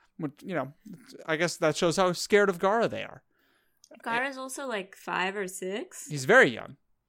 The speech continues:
Speaker 1: Which I, like, I don't blame him for, like, I almost don't blame him for his emotions in these scenes. He's,
Speaker 2: No,
Speaker 1: like,
Speaker 2: you
Speaker 1: five.
Speaker 2: shouldn't. He's a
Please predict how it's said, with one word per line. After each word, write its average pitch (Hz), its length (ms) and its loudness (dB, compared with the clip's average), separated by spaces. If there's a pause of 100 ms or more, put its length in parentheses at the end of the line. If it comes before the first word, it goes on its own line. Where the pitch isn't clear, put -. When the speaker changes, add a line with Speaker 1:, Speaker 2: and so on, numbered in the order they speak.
(540)
Speaker 1:
Which 175 180 0
I, 190 100 0
like, 202 300 2
I 226 80 2
don't 269 280 -4
blame 202 320 -2
him 165 380 -2
for, 139 760 0 (800)
like, 226 120 2
I 294 60 10
almost 320 200 6
don't 311 120 4
blame 240 200 2
him 220 120 0
for 196 140 4
his 170 120 2
emotions 156 500 0
in 117 80 -6
these 107 180 -10
scenes. - 440 -14 (760)
He's, - 180 -6
Speaker 2:
No, 254 60 0
Speaker 1:
like, 311 100 -6
Speaker 2:
you 269 60 -10
Speaker 1:
five. 277 200 0
Speaker 2:
shouldn't. 240 220 -4
He's 240 280 -6
a 240 120 -2